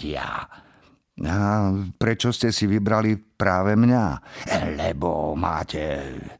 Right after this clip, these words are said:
spisovateľské vlohy. Mhm, ďakujem. Ale nikto si to nikdy nevšimol. Milé, opäť ďakujem. Prepáčte,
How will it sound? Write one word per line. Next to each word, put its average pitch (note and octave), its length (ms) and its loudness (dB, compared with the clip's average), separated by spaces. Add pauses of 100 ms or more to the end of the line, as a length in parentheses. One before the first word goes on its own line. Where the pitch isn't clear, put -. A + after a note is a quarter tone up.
(260)
spisovateľské C#2+ 1800 -4 (1040)
vlohy. A#2+ 640 2 (800)
Mhm, G2+ 240 2 (800)
ďakujem. E2+ 500 0 (640)
Ale B2 320 4
nikto C#3+ 640 4
si - 240 -2
to F#2 80 0
nikdy A#2+ 480 4
nevšimol. - 720 -4 (1200)
Milé, A#2+ 600 4 (120)
opäť G#2 520 -2
ďakujem. D2 760 -4 (340)
Prepáčte, - 720 -4